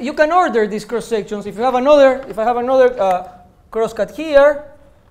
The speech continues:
and I have D, this is alpha prime, D of alpha prime, then you say that alpha prime is smaller than alpha because D of alpha prime is contained in D of alpha. So this gives you an order between,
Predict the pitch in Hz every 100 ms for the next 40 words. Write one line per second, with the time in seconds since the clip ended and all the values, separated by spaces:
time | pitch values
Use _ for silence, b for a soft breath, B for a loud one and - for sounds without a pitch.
0 | _ _ _ _ _ 208 180 180 175 160
1 | 214 220 208 202 180 170 185 247 175 -
2 | 247 262 262 254 - 185 185 180 175 170
3 | 185 233 254 247 B B 202 233 233 226
4 | 226 226 202 208 202 202 226 233 233 226
5 | 214 - _ - 202 196 185 165 175 254
6 | 285 269 262 262 269 B B B 196 214
7 | 240 240 233 - - _ _ - 190 254
8 | - 214 - 190 190 196 202 202 233 220
9 | 220 226 - _ - - 214 208 175 185
10 | 185 180 175 175 165 - 143 120 139 170
11 | 240 240 254 233 220 202 226 233 220 185
12 | 185 196 190